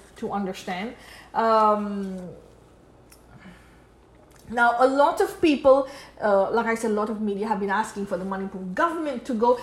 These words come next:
This is absolute B S. Okay, you do not do ask a government to go in the middle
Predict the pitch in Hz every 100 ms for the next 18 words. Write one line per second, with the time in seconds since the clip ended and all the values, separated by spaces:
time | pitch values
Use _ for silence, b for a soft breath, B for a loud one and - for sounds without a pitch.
0 | B - 339 240 226 - 214 180 - 226
1 | 220 - - - - - 180 240 208 208
2 | 180 269 277 302 320 180 247 208 220 247
3 | 214 208 208 208 202 208 208 208 202 233
4 | 277 269